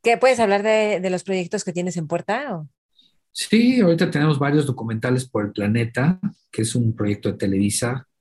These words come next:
Speaker 2: muy, muy, muy bonito, donde hemos viajado por todo el mundo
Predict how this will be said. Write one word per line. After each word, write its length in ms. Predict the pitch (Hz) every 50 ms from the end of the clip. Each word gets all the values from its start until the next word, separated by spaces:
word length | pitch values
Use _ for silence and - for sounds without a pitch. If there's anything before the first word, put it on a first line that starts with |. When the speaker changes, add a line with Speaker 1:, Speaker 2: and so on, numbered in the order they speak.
| _ _ _
Speaker 2:
muy, 640 | - 101 110 117 117 123 123 123 123 123 123 123
muy, 320 | 110 107 107 107 107 107 104
muy 340 | 101 101 104 117 131 135 131
bonito, 580 | 110 95 95 95 95 98 107 107 - - 123
donde 240 | 113 98 98 98 104
hemos 220 | 107 113 117 107
viajado 340 | 101 107 98 - 123 110 110
por 200 | - 107 98 -
todo 160 | - 110 110
el 100 | 110 110
mundo 520 | 110 110 110 107 110 113 110 113 131 127